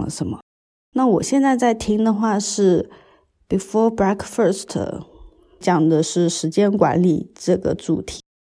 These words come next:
但有一个缺点，就是它没有原文，导致我听出来我不知道自己写的是对还是不对。如果你们有这种非常短的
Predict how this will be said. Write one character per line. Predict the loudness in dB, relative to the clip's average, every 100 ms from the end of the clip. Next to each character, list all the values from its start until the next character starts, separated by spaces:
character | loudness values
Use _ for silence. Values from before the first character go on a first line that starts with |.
| _
但 | 0 4
有 | 4 2
一 |
个 | -2
缺 | -4 0 4 6
点， | 4
就 | 2
是 | 0
它 | -2 0
没 | 4 6
有 | 8
原 | 6 6 6 6
文， | 6 4 2
导 | 0
致 | 2
我 | 4 4 2
听 | -2 -4
出 | 0 0
来 | 2
我 | 2
不 | 0
知 | 2
道 | 2
自 | 0
己 | -2
写 | -2 -4
的 | -8
是 | -2 -4 0
对 | 4 4
还 | 4
是 | 0
不 | -4 0
对。 | 0 0 _ _ 0
如 | 2
果 | 4 4
你 | 4
们 | 4 4 4
有 | 4 2 -4
这 | -4
种 | -2 -4
非 | -2 0
常 | 0 -4
短 | 0 0 2 -2 -2 -4
的 | -6